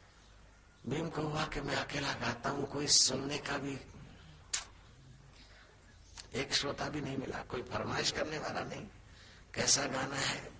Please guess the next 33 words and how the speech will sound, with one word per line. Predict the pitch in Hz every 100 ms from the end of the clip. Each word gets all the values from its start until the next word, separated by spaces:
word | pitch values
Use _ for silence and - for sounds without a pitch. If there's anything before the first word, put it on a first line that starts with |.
| - - - -
कोई | 139
कहने | - 135 139
वाला | 135 127 123
भी | 117
नहीं। | 113 104
हाय | 107 101 113
भगवान, | 98 - 95 90 - - - - - - - - - - - - - - - - - -
चलो | 131 147 147
मैं | 147 135
गाता | - 139 -
हूं | 151
तुम्हारे | 147 139 139 135 139
लिए, | -
ऐसा | - - - -
करके | - - - 110
भीम | 107 120
ने | 131 - - -
दूसरा | 117 151 - 147
आलापा। | - - - - - - - - - - - - 156
इतने | 156 160 175
में | 165 156
देखा | 147 - 165
कि | - 160
पेड़ | - 143 156 151
के | 139
पीछे | 127 110 - 131
कोई | - 110 104
आदमी | 95 101
खड़ा | 98 - -
है, | - -
उसकी | - - 101
छाया | - - -
दिखी। | - 85 - - -